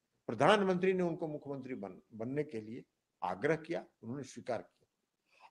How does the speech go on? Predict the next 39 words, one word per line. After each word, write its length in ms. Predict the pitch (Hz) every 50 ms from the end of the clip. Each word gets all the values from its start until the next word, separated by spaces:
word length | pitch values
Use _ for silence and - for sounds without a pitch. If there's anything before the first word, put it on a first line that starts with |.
| 170 180
अब 100 | 185 156
जब 180 | 208 226 - -
दो 100 | 226 214
हज़ार 400 | 214 226 226 247 240 202 - -
बीस 360 | - 190 240 277 262 - -
से 120 | 208 220
दो 160 | 214 165 196 190
हज़ार 240 | 196 190 214 202
बाईस 480 | - - - - 160 214 277 262 - -
तक 320 | - 127 104 - - - _ _ _ _ _ _ _ _ _ -
आप 300 | 117 143 143 - 110 104
बयान 320 | - 165 190 226 277 294 254
उठा 260 | 240 180 170 180 185
के 140 | 180 175 170
देख 300 | 131 120 143 143 139 127
लीजिए, 420 | 113 110 104 117 151 196 214 - _ _ _ _ _ _ _ _ -
भारतीय 420 | - 110 110 113 - - - 190
जनता 260 | 170 147 143 - 165 151
पार्टी 320 | - 139 135 131 - 165
के 100 | - 151
जो 120 | 139 143
केंद्र 360 | - - - 190 214 202 202 180
का 140 | - 160
नेतृत्व 500 | 131 123 120 113 - 104 101 - _ 117
है, 100 | 143 - - _ _ _
वो 60 | 135 131
कहता 300 | - 180 185 - 180 175
था, 120 | - 156
"हम 120 | 156 135
दो 120 | 127 147 160
हज़ार 200 | 156 156 151 147
चौबीस 340 | - - 156 165 190 185 -
का 100 | 202 190
चुनाव 360 | 196 - 180 175 175 175 170
भी 100 | 170 175
नीतीश 320 | 170 165 156 - 165 147
कुमार 260 | - 170 165 160 156
जी 80 | 147 147
के 200 | 143 - 151 -